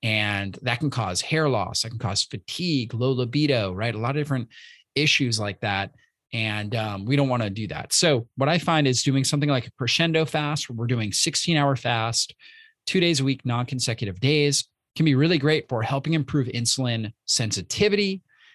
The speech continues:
getting the benefits of autophagy, right? So breaking down some of those older damaged mitochondria, becoming more metabolically flexible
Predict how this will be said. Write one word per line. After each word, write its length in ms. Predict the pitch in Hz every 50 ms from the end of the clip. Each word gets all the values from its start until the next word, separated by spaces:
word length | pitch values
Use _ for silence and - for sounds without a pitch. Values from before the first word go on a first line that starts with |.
| _ _ _ -
getting 240 | 143 151 196 202
the 80 | 185 165
benefits 580 | 131 - 131 160 202 185 - 135 110 - - - - -
of 320 | 139 143 147 151 143 139 -
autophagy, 640 | 127 123 120 - 135 139 139 127 135 117 113 101 90
right? 220 | 98 101 120 123
So 100 | - 135
breaking 380 | 117 113 123 127 143 139 156 147
down 160 | 143 143 139
some 180 | 131 - 143 135
of 40 | 120
those 220 | 113 110 107 - -
older 560 | 131 127 139 131 135 135 131 131 127 127 120 - - - - _ _ _ -
damaged 380 | 131 123 127 131 127 120 -
mitochondria, 800 | 135 120 101 95 - - 151 143 147 147 123 139 143 139 135 135
becoming 380 | 123 117 - - 143 156 147 139
more 180 | 131 123 113
metabolically 640 | 104 107 113 123 123 123 120 123 123 120 113 95 92
flexible 720 | - - 143 156 151 - 165 143 156 151 151 151 143